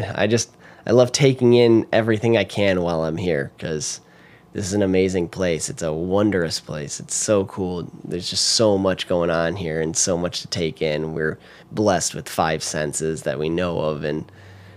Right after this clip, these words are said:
uh, there's obviously other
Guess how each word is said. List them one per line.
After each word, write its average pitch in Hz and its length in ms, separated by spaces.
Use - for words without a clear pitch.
uh, 73 200
there's 80 540
obviously 76 680
other 82 460